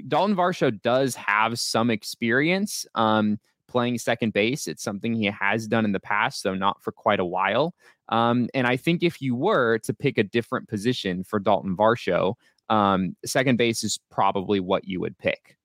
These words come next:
Um, so I don't know how realistic that is. Uh, Mike Hazen said that it wasn't something the team had talked about or had really considered. Um, so I don't expect the Diamondbacks will go that direction with him. I think at the end of the day, Derek, I mean,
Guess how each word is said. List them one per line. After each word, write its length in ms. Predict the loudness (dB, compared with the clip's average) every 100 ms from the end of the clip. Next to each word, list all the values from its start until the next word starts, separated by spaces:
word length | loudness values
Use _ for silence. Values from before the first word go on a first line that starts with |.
| _
Um, 400 | 0 2 0 -4 -12 _ _
so 240 | 0 0
I 160 | 2 2
don't 160 | 2
know 140 | 2 2
how 200 | 2 2
realistic 600 | 4 4 2 0 -2 0
that 200 | 0 2
is. 380 | 2 0 -2 -4
Uh, 180 | 0 2
Mike 260 | 2 0
Hazen 460 | 0 0 0 -2 -2
said 320 | -2 0 0
that 200 | 0 0
it 100 | 0
wasn't 360 | 0 0 -2 -4
something 400 | -2 -2 -2 -4
the 80 | -4
team 300 | -6 -6 -4
had 140 | -8
talked 300 | -2 -2 -2
about 400 | -2 0 0 -2
or 340 | -4 0 0 0
had 100 | -2
really 240 | -2 0 0
considered. 680 | -2 -6 -2 0 2 0 -4 _ _ _
Um, 320 | 0 2 2 0
so 280 | 0 -2 0
I 160 | 0 0
don't 420 | 0 0 2 0
expect 500 | -4 -6 -2 -2 0
the 80 | -2
Diamondbacks 600 | 0 0 0 0 -2 -6
will 80 | -6
go 220 | 0 0
that 220 | 2 0
direction 440 | 0 0 0 -4 -2
with 180 | -2
him. 280 | 0 -2 -2 -6 _ _
I 100 | -2
think 180 | 0 0
at 120 | 0
the 120 | 2 2
end 140 | 4
of 60 | 2
the 100 | 2
day, 260 | 2 2
Derek, 420 | 2 2 2 0 -2
I 100 | 0
mean, 320 | 2 2 0